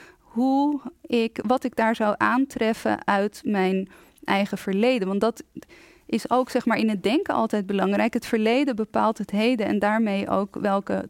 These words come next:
toekomst we voor ons kunnen zien. Dus ik wou naar Vlieland en de Wadden zijn ook interessant,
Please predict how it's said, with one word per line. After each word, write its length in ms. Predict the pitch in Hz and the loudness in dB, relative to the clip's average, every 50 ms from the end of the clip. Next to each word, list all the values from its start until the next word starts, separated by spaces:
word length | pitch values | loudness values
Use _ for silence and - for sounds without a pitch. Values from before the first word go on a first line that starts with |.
| - | -8
toekomst 580 | - - 294 294 - 254 202 185 185 - - - | -6 -4 -4 -2 0 0 0 -2 -2 -4 -6 -6
we 260 | 196 180 165 160 156 - - - - - - _ _ _ _ - | -2 0 0 0 -2 -2 -8 -14 -20 -20 -20 _ _ _ _ -18
voor 360 | - - - 240 226 214 202 | -8 -2 0 2 2 2 2
ons 260 | - 175 175 - - | 0 0 -2 -2 -4
kunnen 260 | - 180 170 170 170 | -4 -4 -2 -2 -4
zien. 220 | - - 170 156 165 | -4 -2 0 0 0
Dus 120 | 196 196 | 0 -2
ik 100 | 214 - | -2 0
wou 160 | 220 196 196 | 0 0 0
naar 100 | 180 160 | 0 -2
Vlieland 480 | - - - 247 254 240 226 226 233 220 | -2 -2 0 0 2 2 2 0 0 0
en 200 | - 202 190 - - | 0 -2 -2 -2 -4
de 320 | 196 - - 202 202 190 | -4 -4 -4 -2 0 0
Wadden 260 | 185 202 220 214 214 | 2 2 2 0 -2
zijn 220 | - - 196 185 180 | -2 0 0 0 0
ook 120 | 185 - | 0 -2
interessant, 680 | - 202 190 - 202 190 180 - - 220 220 226 233 - | -2 -2 -2 -2 -4 -6 -4 0 0 2 2 2 0 -4